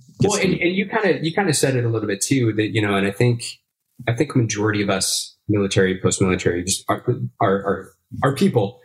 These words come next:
Speaker 2: Mm-hmm.
Speaker 1: um, have that mindset where we gotta just keep going, keep
Speaker 2: Yeah.
Speaker 1: going, keep pushing forward. You know, and I think there's, there's goods and bads to that.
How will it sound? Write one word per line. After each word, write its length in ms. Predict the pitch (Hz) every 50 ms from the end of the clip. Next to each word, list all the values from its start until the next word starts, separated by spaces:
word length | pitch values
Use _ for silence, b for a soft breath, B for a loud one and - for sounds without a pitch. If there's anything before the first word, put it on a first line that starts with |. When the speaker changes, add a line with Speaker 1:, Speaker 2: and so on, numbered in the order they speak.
| B B B B B B
Speaker 2:
Mm-hmm. 140 | 92 80 78
Speaker 1:
um, 300 | 123 117 113 110 113 -
have 440 | - - - - 147 151 185 196 185
that 180 | 165 135 123
mindset 500 | 120 110 120 156 180 180 - - 107 98
where 140 | 101 110 104
we 100 | 104 110
gotta 160 | 117 113 120
just 300 | 117 113 104 - - -
keep 280 | - - 104 98 92 -
going, 380 | - 98 101 90 85 82 82 - -
keep 160 | - 104 95
Speaker 2:
Yeah. 140 | 82 78 71
Speaker 1:
going, 280 | 95 98 90 87 - - -
keep 260 | - 120 107 101 -
pushing 280 | - 110 98 - 101 95
forward. 460 | - - 110 107 98 92 87 - - _ _ _ _ _ _ _ _ _ _
You 100 | - 214
know, 120 | 165 135 120
and 100 | 120 139
I 80 | 135
think 160 | - 190 185
there's, 380 | - 170 143 127 117 - - -
there's 220 | - 139 135 123 120
goods 200 | 165 180 185 160
and 160 | 131 110 101
bads 320 | - - - - 120 - -
to 60 | 139
that. 360 | 147 156 - 92 - - -